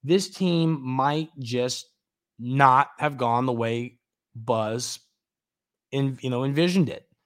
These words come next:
That stuff's gonna happen. Um, I'm not gonna say, you know, "Get rid of Buzz after one bad year," but definitely, I mean, um, this year has not gone the way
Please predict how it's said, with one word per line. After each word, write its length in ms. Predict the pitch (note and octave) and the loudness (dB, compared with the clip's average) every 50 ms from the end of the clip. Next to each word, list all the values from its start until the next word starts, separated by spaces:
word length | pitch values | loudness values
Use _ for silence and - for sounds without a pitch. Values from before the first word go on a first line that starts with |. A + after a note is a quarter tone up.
| _ - | _ -8
That 120 | C3 C3 | -6 -4
stuff's 260 | - - F#3+ E3+ E3 - | 0 0 0 0 0 -2
gonna 140 | F3 D#3+ | -4 -4
happen. 460 | C3+ D3+ D#3 D#3 D3+ - A#2 F2+ G2 - _ _ _ _ _ _ _ _ _ _ - | -2 -2 -2 -2 -2 -4 -8 -12 -12 -18 _ _ _ _ _ _ _ _ _ _ 0
Um, 200 | C#3 C3 B2+ B2 - | 2 2 2 2 2
I'm 120 | C#3+ D#3 | 2 2
not 200 | D#3 D3 D#3 - | 2 2 2 0
gonna 140 | F3+ D#3+ C#3 | 0 0 0
say, 180 | - C#3+ B2+ | -2 -4 -6
you 160 | B2 B2 B2 B2 | -6 -8 -10 -10
know, 60 | C#3 | -8
"Get 160 | D#3+ F#3+ F#3+ | -6 -6 -2
rid 100 | F#3 F#3 | 0 0
of 60 | F3+ D#3+ | 0 0
Buzz 320 | F3 F3+ F3 E3 D3 D3 | 2 2 4 4 2 2
after 180 | C#3+ B2 C3+ C3+ | -2 -2 -2 0
one 160 | C#3 C#3+ C#3 | 0 0 2
bad 260 | C3+ C3 B2+ B2 A#2+ | 2 2 2 2 0
year," 220 | C3+ D3 D3 C3 | -2 -2 -2 -2
but 320 | A#2 A2 A#2+ G#2 B2 A2+ - | -2 -4 -6 -8 -8 -6 -2
definitely, 760 | C#3+ D#3 D#3+ D#3+ - E3 D3 A#2+ A#2+ B2+ B2+ B2 B2 A2+ - | 2 2 2 2 0 -4 -4 -4 -4 -4 -4 -4 -4 -4 -6
I 60 | A#2 | -6
mean, 380 | A#2+ A#2 A#2 A2+ A2 G#2+ G#2+ _ _ _ _ _ _ _ - - | -4 -4 -4 -4 -6 -8 -10 _ _ _ _ _ _ _ -4 0
um, 380 | B2+ A#2+ G#2+ G#2 G2+ G2+ A2 | 2 2 2 2 -2 -4 -4
this 220 | B2+ C#3 C3+ - - | -2 -2 -2 0 4
year 120 | D#3+ D3 | 4 4
has 160 | C3+ B2 A#2 | 4 2 0
not 380 | B2+ C3+ C#3 C#3 D3 D3 D3 C#3+ | 2 6 8 8 8 6 4 2
gone 280 | C#3 C#3 C3+ C3+ C3 C3 | 4 4 6 6 4 4
the 60 | B2+ | 2
way 480 | B2+ B2+ B2 B2 B2 A#2+ A#2 - - | 4 4 4 2 2 -2 -4 -8 -12